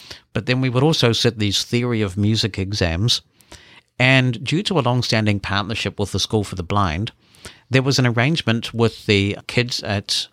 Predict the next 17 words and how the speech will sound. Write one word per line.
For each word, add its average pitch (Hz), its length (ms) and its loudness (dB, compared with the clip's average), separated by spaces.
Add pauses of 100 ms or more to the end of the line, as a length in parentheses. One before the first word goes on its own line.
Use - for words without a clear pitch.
uh, 104 140 -4 (240)
and 101 380 -2
some - 180 0
of 110 60 -2
the 98 80 -2
staff 95 280 0
at - 140 -4
Pakuranga 101 480 0
College, 107 640 -2 (640)
which 101 220 -4
is 95 120 0
a 95 240 0 (100)
high 156 200 2
school 95 400 0
in, 95 300 0 (500)
in 98 220 -2
Auckland, 113 420 0